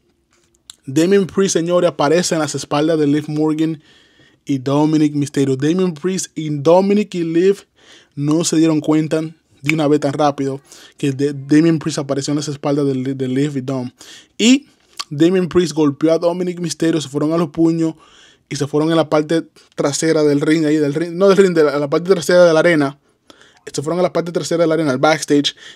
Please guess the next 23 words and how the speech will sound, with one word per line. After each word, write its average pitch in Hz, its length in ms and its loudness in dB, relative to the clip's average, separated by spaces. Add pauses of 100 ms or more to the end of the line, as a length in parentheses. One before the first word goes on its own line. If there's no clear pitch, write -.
Y 170 140 2
Liv 180 300 2
Morgan 196 400 6
se 175 160 2
montó 165 420 0
arriba 175 260 2
de 160 140 2
Damien 160 380 4
para 139 120 2
defender 143 380 0
a 160 60 0
su 160 120 0
hombre 156 240 2
Dominic 156 380 2
Mysterio. 143 560 0 (540)
Y 233 260 4 (480)
Dom 180 540 8
es 175 180 -2
golpeado 170 540 2
fuertemente 175 800 0
por 147 220 -2 (1000)
Damien 135 320 2
Priest. 220 420 4